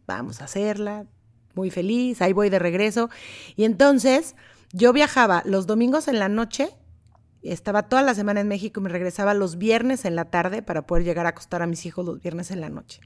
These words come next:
Y cuando terminé la telenovela, después de cuatro meses, al quinto mes se fueron mis hijos que salieron de la escuela, se fueron a grabar conmigo a México, ahí estuvieron. Y Angélica traía una actitud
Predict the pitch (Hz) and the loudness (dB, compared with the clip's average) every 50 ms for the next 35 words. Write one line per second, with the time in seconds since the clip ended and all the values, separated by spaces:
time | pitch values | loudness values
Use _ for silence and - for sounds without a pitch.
0 | _ _ _ _ _ _ _ _ _ _ _ _ _ _ _ 214 208 - 226 214 | _ _ _ _ _ _ _ _ _ _ _ _ _ _ _ -6 -2 -2 -2 0
1 | 214 233 233 233 247 247 262 277 311 330 - 254 233 196 190 185 185 196 196 202 | 0 2 2 4 4 4 4 2 2 0 0 0 0 0 0 2 2 2 2 2
2 | 202 233 - - - 185 185 180 - - 202 185 208 202 - - 202 196 185 - | 0 -2 -4 -8 -8 -8 -8 -6 -4 -4 -4 -2 -2 -4 -4 -2 -2 -2 0 -2
3 | 196 185 180 175 151 - 147 - - - - - - - - _ - 180 190 185 | -4 -4 -4 -4 -4 -6 -6 -8 -10 -16 -20 -20 -20 -20 -16 _ -2 -2 -2 2
4 | - 247 254 247 277 247 254 254 202 240 170 226 226 220 220 196 - 202 202 214 | 2 2 4 4 4 4 4 2 2 0 -2 -2 -2 -2 -2 -2 -4 -4 -4 -4
5 | 233 226 - 175 165 175 175 185 196 196 175 165 165 151 - - 226 220 240 254 | -4 -6 -6 -8 -6 -4 -4 -2 -2 -2 -4 -4 -4 -6 -4 -2 -2 0 0 0
6 | 247 202 180 151 175 185 185 185 175 156 151 151 143 147 156 160 156 170 170 - | 0 -2 -4 -6 -4 -4 -4 -4 -6 -8 -8 -10 -12 -10 -8 -6 -4 -4 -6 -6
7 | - 175 175 165 160 165 190 220 262 277 269 269 240 - 196 180 165 156 - - | -6 -6 -6 -6 -6 -4 0 0 0 0 -2 -4 -4 -4 -4 -4 -4 -6 -6 -6
8 | 196 196 226 240 247 262 285 285 - - - _ _ _ _ _ _ _ _ _ | -2 0 2 2 2 0 -2 -6 -10 -20 -20 _ _ _ _ _ _ _ _ _
9 | _ _ _ - 240 247 - - 294 320 392 - - - - 226 233 233 240 262 | _ _ _ 0 0 0 2 2 2 2 2 2 0 -2 0 2 2 4 4 4
10 | 285 277 - 220 190 - - 202 196 220 311 370 | 2 2 0 -4 -8 -6 -4 -4 -2 -2 -2 -4